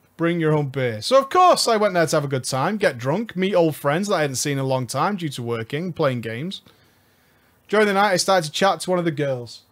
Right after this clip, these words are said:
called Taylor. We got drunk, we kissed, we cuddled, but nothing else, mate. The day after, though, I got that S M S, that beep beep. Apparently, we had swapped numbers.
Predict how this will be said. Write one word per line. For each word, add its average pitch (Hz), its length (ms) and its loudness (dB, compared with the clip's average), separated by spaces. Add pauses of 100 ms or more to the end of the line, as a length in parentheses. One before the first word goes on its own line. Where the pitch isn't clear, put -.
(440)
called 135 240 -4
Taylor. 110 360 -6 (840)
We 302 100 2
got 302 220 2
drunk, 247 420 0
we 233 80 -2
kissed, - 340 0
we 240 80 0
cuddled, 202 360 2
but 220 100 0
nothing 320 400 2
else, 294 320 4
mate. 127 280 -8 (1200)
The 143 100 -4
day 165 160 6
after, 180 280 2
though, 139 180 4
I 127 100 2
got 139 160 0
that 139 120 -2
S 147 220 -2
M 135 160 -2
S, 160 200 -4
that 113 180 -4
beep 147 200 -2
beep. 139 280 -6 (880)
Apparently, 175 420 0
we 139 120 -4
had 139 180 -2
swapped 160 240 -6
numbers. 147 420 -10